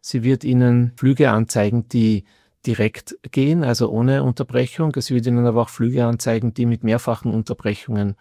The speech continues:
geführt werden, also mit Zwischenlandungen und langem Aufenthalt und so weiter. Und wenn Sie das haben, dann müssen Sie halt natürlich mehr Zeit einplanen. Sie müssen umsteigen, Sicherheitskontrollen, Gepäck abholen,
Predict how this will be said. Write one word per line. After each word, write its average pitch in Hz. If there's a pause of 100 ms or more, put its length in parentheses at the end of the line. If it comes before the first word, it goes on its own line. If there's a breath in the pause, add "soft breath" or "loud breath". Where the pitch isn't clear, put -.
(120)
geführt 113
werden, 98
also 104
mit 107
Zwischenlandungen 113
und 107
langem 104
Aufenthalt 104
und 104
so 101
weiter. -
Und 107
wenn 127
Sie 135
das 120
haben, 127
dann 123
müssen 131
Sie 127
halt 120
natürlich 117
mehr 107
Zeit 127
einplanen. 127
Sie -
müssen 120
umsteigen, 127
Sicherheitskontrollen, 113
Gepäck -
abholen, 113